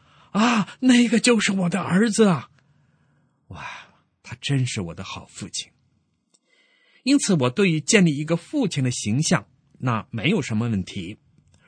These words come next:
而神说，“我要做你们的父。”这对于我来说是一件真的非常有意义的事，因为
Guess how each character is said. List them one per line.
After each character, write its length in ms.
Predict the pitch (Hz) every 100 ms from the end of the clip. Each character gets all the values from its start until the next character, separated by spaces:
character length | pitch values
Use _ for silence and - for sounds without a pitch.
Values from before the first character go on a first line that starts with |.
| _ -
而 140 | 160
神 280 | 175 139 214
说 380 | 226 208 202 _ _ -
，“我 220 | 123 127
要 180 | 165 143
做 320 | - 220 135
你 200 | 101 87
们 160 | 76 87
的 160 | 120 120
父。” 320 | - 107 - _ _ _ _ _ _ _ _ -
这 160 | 208 175
对 260 | 262 233
于 60 | 196
我 240 | 180 82
来 180 | 85 139
说 240 | - 208
是 160 | 185 143
一 100 | 127
件 280 | 123 117 95 _ _ _
真 220 | - 180 147
的 80 |
非 380 | - - 190 226
常 240 | 170 156 135
有 160 | 104
意 60 | 98
义 260 | 147 98
的 100 | 92
事， 200 | 95 - - _ _ _ _ _ _ _ _ _ _ -
因 160 | 202
为 100 | 185